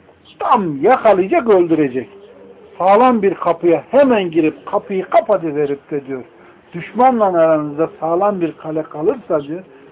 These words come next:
işte zikrin misali budur. Yani Allah'a sığınmanın, Allah'ı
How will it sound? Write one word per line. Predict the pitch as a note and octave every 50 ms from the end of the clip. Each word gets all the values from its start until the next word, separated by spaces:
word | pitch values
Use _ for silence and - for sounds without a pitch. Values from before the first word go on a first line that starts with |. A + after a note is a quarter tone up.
| - G3
işte | A#3+ A3 - - - - C#3+
zikrin | C#3+ D#3+ G#3 G#3+ - - D#3+ D3+
misali | E3 F3 - - - C#3 C3 C3+
budur. | C3 A#2 A2+ - - _ - - _ _ - - - - - - - - G4+ G#4 G#4 G4+ G#4 G#4 G#4 - _ - - - - - - - - - - - - - - - -
Yani | D#3+ E3 D#3+ D3+ D#3
Allah'a | - - D#3+ D#3 D3+ D3 D#3 D#3+ E3+ F#3+ F#3 - - -
sığınmanın, | D#3 D3+ D3+ D3 D3 C#3+ C#3+ C#3+ C#3+ D3+ C#3+ A#2 - - - - - - -
Allah'ı | D3+ D3+ D#3 D#3 E3 D#3+ D3+ G#3+ B3+